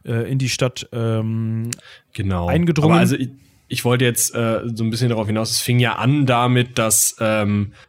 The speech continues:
Speaker 2: ähm, der Gang nach Canossa stattfand, der war halt tausendachtzig.
Speaker 1: Ja.
Speaker 2: Ja. Aber genau, und dann ist, ähm, Robert nach Rom gekommen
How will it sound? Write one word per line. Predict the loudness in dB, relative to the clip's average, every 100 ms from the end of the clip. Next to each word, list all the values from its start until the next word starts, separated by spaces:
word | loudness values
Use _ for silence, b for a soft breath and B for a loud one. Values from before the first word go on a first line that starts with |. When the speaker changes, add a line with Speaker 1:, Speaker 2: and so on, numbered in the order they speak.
| _ -4
Speaker 2:
ähm, | -2 0 0 0 -2 -4 -8 -10 -6
der | -2
Gang | 0 -2
nach | -2
Canossa | -2 -2 -2 -2
stattfand, | -4 -4 -2 -2
der | 0
war | -2
halt | -2
tausendachtzig. | -6 -6 -8 -6 -8 -8 -16 _ _ _
Speaker 1:
Ja. | -8 -8 _ _ -12
Speaker 2:
Ja. | -10 -10 B B B -2
Aber | 2
genau, | 2 2 2
und |
dann | 2 0
ist, | 0 -4 _ _
ähm, | 0 2 0 -2 -6 -18 _ -10
Robert | -4 -2 0 0 0
nach | -2 -2 -6 -4
Rom | 2 4 2
gekommen | 2 0 2 2 -2